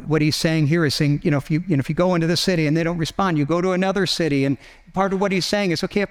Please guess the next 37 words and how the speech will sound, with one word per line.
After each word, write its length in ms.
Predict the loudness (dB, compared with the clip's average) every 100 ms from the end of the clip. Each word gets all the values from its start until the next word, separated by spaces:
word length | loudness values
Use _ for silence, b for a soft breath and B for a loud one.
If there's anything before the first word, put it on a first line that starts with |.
| -6
they're 180 | -2
not 220 | 0 0 0
open, 280 | -2 2
you 140 | 0 2
go, 320 | -2 -2 -6 -2
you 80 |
know, 80 | -2
there 160 | 0 -2
are 40 |
people 360 | 0 -2 0 0
that 120 | 2
are 200 | 0 0
gonna 160 | 0 0
be 160 | 0
open. 360 | 0 -2 -6 -6 b b
Be 120 | -4
wise 520 | -2 0 0 2 2 2
in 140 | 0
this." 560 | 0 -4 -8 -10 -12 -16 _ _ -20 -20 -10
Paul 180 | -2 0
says, 240 | 2 0
"I 100 | 0
have 120 | 0 -2
become 300 | -2 0 2
all 160 | 0
things 280 | 0 0 0
to 80 | 0
all 140 | -2
people 440 | -2 -2 -4 -2 -2
that 200 | -2 0
by 140 | 0
all 180 | 2 2
means 300 | 2 2 2
I 80 | 2
might 260 | 0 -2
save 280 | -2 -2 -2
some." 320 | -2 -2 -2